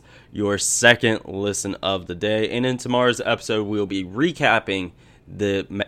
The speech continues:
game between the Hurricanes and the Stars.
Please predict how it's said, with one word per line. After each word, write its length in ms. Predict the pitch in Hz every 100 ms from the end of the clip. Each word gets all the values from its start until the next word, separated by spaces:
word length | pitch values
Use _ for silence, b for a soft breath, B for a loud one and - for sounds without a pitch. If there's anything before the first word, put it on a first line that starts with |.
| -
game 340 | 95 113 110 104
between 640 | 98 - 123 151 147 139 -
the 200 | 117 120
Hurricanes 720 | 117 120 117 117 113 107 101 -
and 300 | 123 120 113
the 80 | 104
Stars. 640 | - - 135 127 123 120